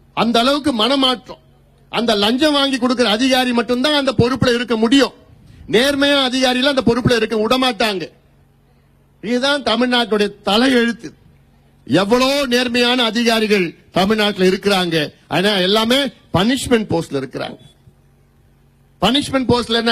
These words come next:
என்ன, ஒண்ணில்லாத போஸ்ட். அதுல நேர்மையான அவ்வளோ அதிகாரிகள் இருக்கிறாங்க. காவல்துறையில எவ்வளவு பேர் இருக்கிறாங்க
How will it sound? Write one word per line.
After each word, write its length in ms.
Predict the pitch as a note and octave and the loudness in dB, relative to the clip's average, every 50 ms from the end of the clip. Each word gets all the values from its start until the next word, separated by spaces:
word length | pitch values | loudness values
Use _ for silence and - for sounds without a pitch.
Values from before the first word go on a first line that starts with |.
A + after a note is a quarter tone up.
| A3+ A3 | 0 0
என்ன, 120 | A3 A3 G3+ F3 D3+ E3 G3 | 0 0 0 0 0 0 0
ஒண்ணில்லாத 540 | A3 A#3+ C4 D4 C#4+ C#4+ C#4 C4+ C4+ C4 B3+ F#3+ G3+ | 2 2 2 2 2 2 2 2 0 0 -2 -4 -4
போஸ்ட். 260 | F#3+ F3+ - - - _ _ _ _ _ _ _ _ _ _ _ _ _ _ - | -8 -8 -10 -14 -20 _ _ _ _ _ _ _ _ _ _ _ _ _ _ -4
அதுல 180 | - B3 B3 A3 G3+ A3 | -2 0 0 2 2 2
நேர்மையான 480 | B3+ C#4 C#4 C4+ C#4 C#4 C4+ C#4+ C#4+ C4+ A#3+ A3+ | 2 0 0 0 0 2 2 2 2 0 0 -2
அவ்வளோ 300 | A3 B3 C#4+ D#4 D#4 D#4 D4 C#4 | -2 0 0 2 2 2 2 2
அதிகாரிகள் 460 | D4 C#4+ C#4+ C#4 C#4 C4+ B3 A#3+ A3+ | 2 2 2 2 2 0 0 0 -2
இருக்கிறாங்க. 360 | G3+ - G3+ G3 F3+ E3+ D#3+ - F3+ | -2 -2 -4 -4 -4 -4 -4 -4 -2
காவல்துறையில 640 | G3 A#3 B3+ C4+ C4+ A#3+ G#3+ C4+ C4+ C#4+ C#4+ C#4+ C#4 | -2 0 0 0 -2 -2 -2 -2 0 2 2 2 2
எவ்வளவு 220 | C#4 C#4 C#4+ - C#4 | 2 0 0 0 0
பேர் 140 | C#4 C4 | -2 -2
இருக்கிறாங்க 400 | C4 A#3+ - B3 B3 A3+ A3 - | -4 -8 -6 -4 -4 -4 -4 -6